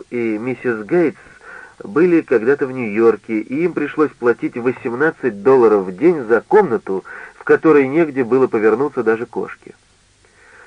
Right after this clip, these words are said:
Тётю Эделейд, когда она была ребёнком, возили в Буффало.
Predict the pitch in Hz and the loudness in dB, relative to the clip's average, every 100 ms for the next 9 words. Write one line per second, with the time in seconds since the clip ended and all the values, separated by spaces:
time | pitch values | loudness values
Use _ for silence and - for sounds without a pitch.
0 | _ - 151 135 139 135 131 120 131 180 | _ -2 0 0 0 2 2 2 2 2
1 | 135 - - - _ 120 107 127 123 113 | 0 -4 -20 -20 _ -4 0 2 4 4
2 | 117 113 107 131 180 175 180 113 101 107 | 6 4 4 4 2 2 0 2 0 -2
3 | 147 147 135 - - - 98 107 123 - | -2 -2 -2 -8 -20 -8 -6 -4 -6 -4
4 | 123 110 - | -2 -2 -6